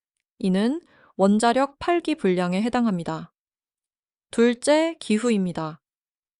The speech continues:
해남은 여름 평균 기온이 서울보다 이점삼 도 낮고 습도는 육십팔 퍼센트로 전국 최저 수준, 서버 냉각 비용을 연간 수백억 원 절감할 수 있습니다. 셋째, 부지입니다.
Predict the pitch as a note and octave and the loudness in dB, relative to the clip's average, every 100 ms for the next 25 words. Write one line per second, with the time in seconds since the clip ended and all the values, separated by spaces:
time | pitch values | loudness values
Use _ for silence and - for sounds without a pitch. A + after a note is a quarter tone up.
0 | - D4 C#4+ C#4 C#4 F#3 F3+ G3+ B3 B3+ | -6 0 2 2 2 2 4 4 2 0
1 | D4 C#4 C#4 C4 - F#3 F3 A3 A3 F3 | -2 -2 0 -2 -2 -4 -2 -2 -2 -4
2 | _ - D4+ D#4 D4 B3+ B3 F#3 A3 A3+ | _ -2 2 2 2 0 0 0 -2 -2
3 | C#4+ C#4+ F3+ - - A3 D#3+ - _ - | -2 -2 -4 -6 -4 -4 -4 -10 _ -8
4 | - - D4 C#4 A3+ F#3 - C4 C4+ B3+ | -8 -2 -2 0 0 -2 -4 -4 -4 -2
5 | A#3 - G#3 C4 - F#3 G#3 A#3 - C#4 | -2 -2 -2 -2 0 0 0 -2 -4 -2
6 | C4 A#3+ A#3 F3 E3+ _ - _ - D4 | -4 -4 -6 -6 -8 _ -20 _ -2 2
7 | D4+ G3+ F#3+ G#3 A3+ - G3 F#3+ A#3+ A#3+ | 2 4 2 2 -2 -2 -2 0 0 0
8 | F#3 F#3+ G3 A#3+ B3 B3 C#4 C#4+ C4 B3+ | 2 2 0 0 0 -2 -2 0 0 0
9 | A#3+ A#3+ G3+ F#3+ A3 A#3+ A#3 G3+ - F#3+ | 0 0 2 2 2 0 -2 -8 -6 -6
10 | F3 D#3+ D#3 E3 _ _ _ _ _ _ | -6 -6 -8 -12 _ _ _ _ _ _
11 | _ - C#4 - G3 D#3 - _ _ - | _ -4 -4 -2 -4 -4 -12 _ _ -4
12 | A3+ B3 G3 D#3+ D3+ | 0 2 0 -4 -8